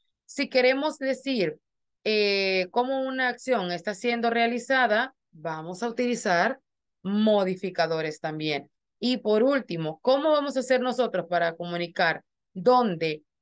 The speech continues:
cuándo o cómo se hace algo? Pues obviamente vamos a utilizar modifiers o modificadores. Pero así como lo dice, su nombre nos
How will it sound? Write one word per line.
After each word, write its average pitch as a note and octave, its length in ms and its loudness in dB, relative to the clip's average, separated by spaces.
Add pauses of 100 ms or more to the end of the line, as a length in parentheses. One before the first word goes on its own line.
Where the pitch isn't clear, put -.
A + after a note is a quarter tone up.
(220)
cuándo G3+ 640 0 (120)
o F3+ 280 -4
cómo G3+ 600 4
se F3 280 2
hace E3+ 320 2
algo? G3+ 560 0 (340)
Pues E3 220 -8
obviamente G3+ 880 -2 (280)
vamos F#3 680 0
a F#3 120 4
utilizar F#3 760 -2 (320)
modifiers F#3+ 1160 0
o F3 200 0
modificadores. E3+ 1080 -4 (560)
Pero C4 440 6
así F3 240 -4
como F#3 220 0
lo G3 100 2
dice, A3+ 280 0
su F#3+ 260 -4
nombre A#3 840 2 (380)
nos E3+ 260 -2